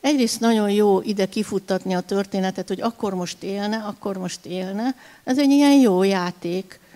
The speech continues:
és ezzel valamiféle vigaszt képes magának a gyászoló a-, nyújtani. A másik meg az, hogy,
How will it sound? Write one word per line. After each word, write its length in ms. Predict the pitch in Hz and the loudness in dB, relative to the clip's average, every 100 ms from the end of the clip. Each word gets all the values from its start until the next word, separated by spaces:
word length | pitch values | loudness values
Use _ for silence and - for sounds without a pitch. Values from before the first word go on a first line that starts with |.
| _ - | _ -10
és 220 | 202 - | -6 -4
ezzel 480 | 233 226 247 240 - | -4 -2 0 -2 -4
valamiféle 720 | 226 196 180 196 - 202 214 | -2 0 0 -2 -2 -2 0
vigaszt 480 | 214 190 180 - - | 0 0 0 -2 -10
képes 640 | - 190 175 185 190 - - - | -4 -4 -2 -2 -2 -6 -16 -8
magának 680 | 196 196 185 185 196 196 - - - - _ | -2 0 0 -2 -4 -6 -10 -18 -20 -20 _
a 80 | 196 | -4
gyászoló 600 | 202 185 - 202 196 208 | -2 -2 -2 0 2 4
a-, 180 | 202 185 | 2 2
nyújtani. 600 | 214 214 185 175 180 185 - - _ | 2 4 2 -2 -4 -4 -8 -18 _
A 80 | - | 2
másik 380 | 254 294 - 269 | 4 4 2 0
meg 200 | 233 214 | 0 2
az, 260 | 240 247 - | 2 2 2
hogy, 200 | 254 | 0